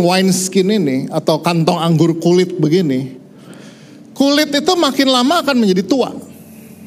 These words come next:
Dan kalau kulit udah tua, dia akan jadi rapuh dan mudah pecah.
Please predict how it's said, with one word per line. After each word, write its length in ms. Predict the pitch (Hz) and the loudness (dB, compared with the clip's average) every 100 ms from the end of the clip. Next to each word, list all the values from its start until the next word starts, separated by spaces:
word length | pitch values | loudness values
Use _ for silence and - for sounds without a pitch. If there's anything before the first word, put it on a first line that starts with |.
| - - - - - - - - - | -20 -20 -20 -20 -20 -20 -20 -20 -10
Dan 240 | - 208 220 | -2 0 2
kalau 220 | 330 339 | 2 2
kulit 240 | 277 277 277 | 2 2 2
udah 240 | 214 196 | 0 2
tua, 460 | 190 156 170 277 - | 2 2 2 0 0
dia 220 | 185 302 | 2 2
akan 140 | 269 247 | 2 2
jadi 220 | 208 208 | 2 2
rapuh 600 | 190 247 294 - 269 185 - - - - - - - - - | 2 0 -2 -2 -2 -2 -6 -12 -18 -20 -20 -20 -20 -20 -4
dan 180 | 156 160 | -2 2
mudah 160 | 156 151 | 2 0
pecah. 320 | 160 - | -4 -8